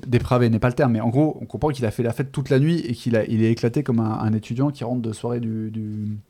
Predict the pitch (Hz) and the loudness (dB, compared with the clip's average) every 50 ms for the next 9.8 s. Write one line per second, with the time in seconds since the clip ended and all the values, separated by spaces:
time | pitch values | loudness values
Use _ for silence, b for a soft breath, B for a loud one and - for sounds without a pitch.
0 | _ _ _ _ _ - 113 110 123 123 147 165 170 143 - _ _ _ - _ | _ _ _ _ _ -6 -2 0 2 4 4 4 2 0 -4 _ _ _ -20 _
1 | _ _ _ - 127 120 117 123 117 - 143 135 135 127 120 113 110 107 104 104 | _ _ _ -12 -8 -8 -4 -4 -2 0 0 -2 0 0 0 0 2 2 0 0
2 | 104 104 107 104 107 107 104 - - - - - 143 139 127 131 131 170 160 151 | 0 -2 -2 -4 -6 -6 -8 -10 -14 -14 -16 -12 -6 0 2 2 4 2 2 0
3 | 147 135 - 160 143 135 135 143 139 135 - 127 131 127 - - 135 135 - 185 | -2 -4 -2 0 0 2 4 2 2 2 0 -2 -2 -4 -4 -2 -2 0 0 0
4 | 156 135 117 - - 131 131 123 - 123 - - 165 165 151 - 135 120 110 - | 2 2 2 0 -2 -6 -6 -4 -4 -4 -4 -2 -4 -4 -2 0 0 0 0 -2
5 | b b b b b b b b b b b b b b b b _ _ _ _ | b b b b b b b b b b b b b b b b _ _ _ _
6 | _ _ _ - 113 110 110 110 110 110 107 107 104 104 101 101 101 101 101 101 | _ _ _ -6 -2 0 2 2 2 2 0 0 -2 -2 -2 -4 -4 -4 -4 -4
7 | 101 98 95 92 95 95 - _ - - _ _ _ _ _ - 127 107 95 123 | -6 -8 -8 -10 -12 -14 -14 _ -20 -20 _ _ _ _ _ -14 -14 -4 0 0
8 | 120 - 131 113 - - - 139 131 127 131 131 131 131 127 120 117 113 110 107 | 0 2 0 -2 -2 -2 0 2 4 6 6 6 6 6 4 4 2 2 0 0
9 | 95 98 113 113 - - 120 113 104 113 123 123 127 127 131 131 | 0 0 -2 -2 -2 -4 -4 -4 0 2 4 6 6 6 6 4